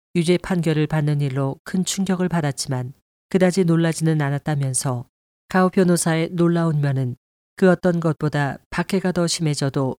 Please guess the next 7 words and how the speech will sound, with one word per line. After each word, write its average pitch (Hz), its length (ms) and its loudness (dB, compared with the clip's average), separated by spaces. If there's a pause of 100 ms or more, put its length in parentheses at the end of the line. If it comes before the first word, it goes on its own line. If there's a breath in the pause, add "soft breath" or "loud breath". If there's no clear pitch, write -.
(100)
자신의 170 400 0
입장을 151 380 0
고수했으며 147 800 -2 (440)
그가 190 240 0
하던 175 320 0
일로 147 260 0
인해 135 340 -4